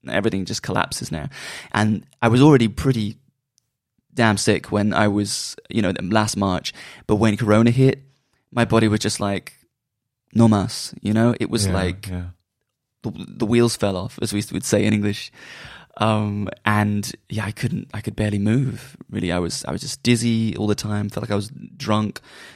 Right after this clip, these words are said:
Speaker 1: needed, like, ten or twelve hours sleep to even feel normal. Uh, yeah, really strange. So, um, that's something that's been ongoing for me that I've been trying to work on. And, um, when I really examine it, I had been unwell for quite a long time and just not
Speaker 2: Mm.
Speaker 1: really able to see it.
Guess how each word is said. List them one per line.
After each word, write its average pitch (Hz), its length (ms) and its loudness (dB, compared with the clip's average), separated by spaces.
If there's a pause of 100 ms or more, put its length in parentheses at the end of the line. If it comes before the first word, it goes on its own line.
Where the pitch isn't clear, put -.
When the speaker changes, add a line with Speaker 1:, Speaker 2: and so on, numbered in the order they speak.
Speaker 1:
needed, 104 260 -2
like, 87 260 -2 (180)
ten 110 200 0
or 110 80 4
twelve 107 300 2
hours 107 240 2
sleep 98 300 -6
to - 100 -6
even 98 220 -4
feel 95 420 -6 (580)
normal. 110 720 2 (480)
Uh, 107 320 -2 (160)
yeah, 78 260 -6 (140)
really 107 240 0
strange. 101 500 -8 (140)
So, 104 560 0
um, 95 100 -8
that's - 240 0
something 104 260 -2
that's - 280 -6 (160)
been 107 160 -2
ongoing 104 360 0
for 120 140 -2
me 120 180 4
that 117 120 0
I've 95 120 -4
been 98 140 -4
trying 101 260 -2
to 98 80 -6
work 101 320 -2
on. 110 240 -2 (540)
And, 101 360 -2
um, 101 400 -4 (340)
when 113 100 2
I 107 40 4
really 104 280 2
examine 104 440 0
it, 107 60 -2
I 101 60 0
had 107 140 -4
been 107 140 0
unwell 107 340 0
for 98 120 -6
quite 92 200 0
a 98 40 0
long 104 280 -2
time 107 380 -2
and 104 100 -4
just 101 180 2
not 92 120 0
Speaker 2:
Mm. - 20 -2
Speaker 1:
really 101 160 -2
able 98 160 -4
to - 80 -10
see 107 220 -2
it. 110 120 -2